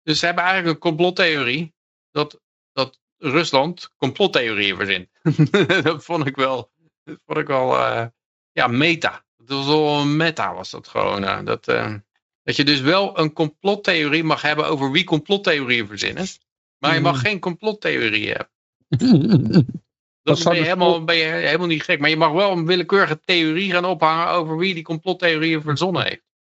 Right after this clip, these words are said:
Speaker 2: Als je nou af-, gaat afvragen van waarom leid-, rij-, lijken die kinderen van Lady Diana zo op, eh, op de butler of op de tuinman.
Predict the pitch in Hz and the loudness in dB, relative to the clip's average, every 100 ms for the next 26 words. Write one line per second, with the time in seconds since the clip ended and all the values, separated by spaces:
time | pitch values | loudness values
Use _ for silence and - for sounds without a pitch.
0 | _ - 151 175 175 180 180 180 - 175 | _ 0 4 6 4 2 2 -2 -2 0
1 | 175 - 180 160 143 160 160 151 156 156 | 0 2 2 2 0 -2 -2 2 2 2
2 | 147 143 147 139 123 135 143 147 123 143 | 2 4 4 2 -4 0 2 2 2 0
3 | - 143 127 160 151 143 139 135 135 139 | 0 -6 0 2 2 0 2 2 4 4
4 | 135 131 131 143 139 131 135 _ _ _ | 4 6 6 6 4 2 0 _ _ _
5 | _ 135 123 139 135 127 135 127 123 127 | _ 0 4 4 4 2 4 4 2 0
6 | 117 135 156 - 113 98 98 - _ _ | 4 4 4 2 0 0 -4 -8 _ _
7 | _ - 120 127 131 123 127 131 131 113 | _ -2 0 2 2 2 2 2 0 0
8 | 101 98 | -2 -4